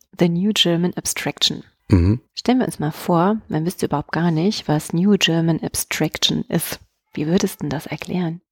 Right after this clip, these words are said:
Speaker 2: Naja, die Idee, das so zu nennen, ist damals mit der Galeristin geboren worden, wie man das sozusagen in Amerika präsentieren kann.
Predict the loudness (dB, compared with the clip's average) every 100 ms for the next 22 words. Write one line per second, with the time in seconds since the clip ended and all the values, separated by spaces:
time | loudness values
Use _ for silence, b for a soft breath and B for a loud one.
0 | _ 2 4 4 2 -2 -6 -10 -14 0
1 | 2 4 4 4 4 0 -2 4 6 6
2 | 4 2 -2 0 0 0 0 2 4 4
3 | 4 2 0 0 0 -2 -2 0 0 0
4 | 0 2 0 0 0 2 2 2 2 0
5 | -4 0 2 2 2 0 0 0 0 -2
6 | -4 -2 -2 -6 _ _ -4 0 2 0
7 | 0 0 0 0 -4 -4